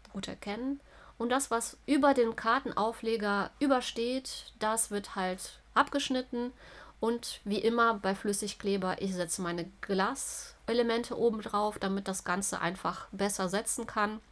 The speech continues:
Der Kleber sich vernünftig verteilt und auch der Druck von oben gibt dem Ganzen halt mehr Klebekraft, würde ich sagen, oder einfach,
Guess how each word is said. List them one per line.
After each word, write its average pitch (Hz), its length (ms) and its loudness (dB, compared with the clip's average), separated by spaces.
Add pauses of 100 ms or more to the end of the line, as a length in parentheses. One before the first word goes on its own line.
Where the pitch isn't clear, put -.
(720)
Der 208 180 0
Kleber 226 640 6
sich 226 180 0
vernünftig 208 560 -2
verteilt 190 640 0
und 277 500 2
auch 208 240 4
der 180 140 -2
Druck - 260 0
von 196 180 -2
oben 226 360 0 (640)
gibt 202 160 -2
dem 208 100 2
Ganzen 196 440 0
halt 185 380 -2 (920)
mehr 208 680 4 (180)
Klebekraft, 226 840 2
würde 214 160 0
ich 214 140 2
sagen, 202 520 2
oder 180 240 -2
einfach, 185 560 -2